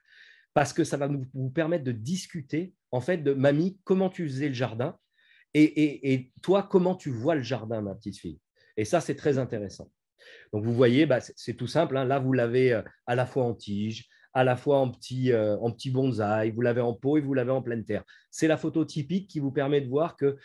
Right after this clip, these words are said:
la versatilité de ce, de ce rosier est très, très importante. Puis là, en pot de production, parce que je vous l'ai dit, malgré tout, s'il n'y a pas de production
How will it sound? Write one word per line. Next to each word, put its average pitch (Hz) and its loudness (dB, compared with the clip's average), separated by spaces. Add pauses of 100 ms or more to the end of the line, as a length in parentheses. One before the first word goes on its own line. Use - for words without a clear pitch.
(180)
la 117 0
versatilité 139 -2 (260)
de 117 0
ce, 120 0
de 120 -2
ce 135 -2
rosier 123 0
est 147 -4
très, 143 -4
très 117 -8
importante. - -12 (800)
Puis 95 -10
là, 117 0
en 120 2
pot 131 2
de - -6
production, 139 -2
parce - -10
que 120 -4
je 104 -4
vous 127 -2
l'ai 135 0
dit, 170 -8
malgré 156 2
tout, 156 -10 (220)
s'il - -10
n'y 110 -2
a 92 -4
pas 165 -6
de - -10
production 190 -4